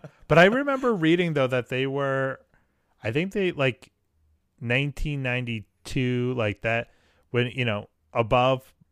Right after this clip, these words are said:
Speaker 2: Nirvana, above Pearl Jam, like, they were the most played band on M T V, like, in that year, if,
Speaker 1: Yeah.
Speaker 2: if I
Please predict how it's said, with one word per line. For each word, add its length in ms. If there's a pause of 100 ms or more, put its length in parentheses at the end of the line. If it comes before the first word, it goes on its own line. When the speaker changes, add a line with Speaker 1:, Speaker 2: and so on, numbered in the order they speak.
(420)
Speaker 2:
Nirvana, 600
above 380
Pearl 240
Jam, 180
like, 200
they 160
were 160
the 300
most 680
played 460
band 440
on 200
M 160
T 180
V, 260
like, 300
in 120
that 240
year, 440
if, 80
Speaker 1:
Yeah. 320
Speaker 2:
if 180
I 360